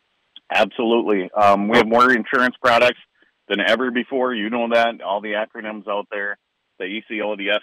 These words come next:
C O, and, um, it'll make your head spin, but they're out there for a purpose, and, uh, it's, it's not just to make money for the insurance companies, that's for sure. This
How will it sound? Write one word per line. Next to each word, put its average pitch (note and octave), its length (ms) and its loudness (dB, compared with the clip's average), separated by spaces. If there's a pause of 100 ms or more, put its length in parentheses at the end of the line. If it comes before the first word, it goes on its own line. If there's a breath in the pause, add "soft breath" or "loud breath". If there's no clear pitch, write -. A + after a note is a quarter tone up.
C G2+ 160 -8
O, G2+ 240 -2
and, F2+ 240 -10
um, E2+ 380 -12
it'll C3+ 160 -10
make D3+ 200 -10
your A2 120 -12
head C#3 220 -4
spin, F2 280 -14
but F#2 200 -6 (440)
they're D3 200 -2
out E3+ 100 -6
there D3 120 -10
for C3+ 180 -10
a G#2 60 -12
purpose, A#2+ 500 -12
and, F2+ 480 -14
uh, F2 280 -6 (100)
it's, A2 180 -14 (300)
it's F#2+ 240 -14
not B2 260 -4
just B2 220 -10 (100)
to C3 60 -14
make A2+ 240 -6 (100)
money A#2 340 -8
for A#2+ 140 -10
the G#2+ 140 -8
insurance A2 500 -10
companies, F2+ 340 -10
that's F#2+ 240 -6
for A2 120 -10
sure. G#2+ 280 -4 (440)
This A2+ 100 -4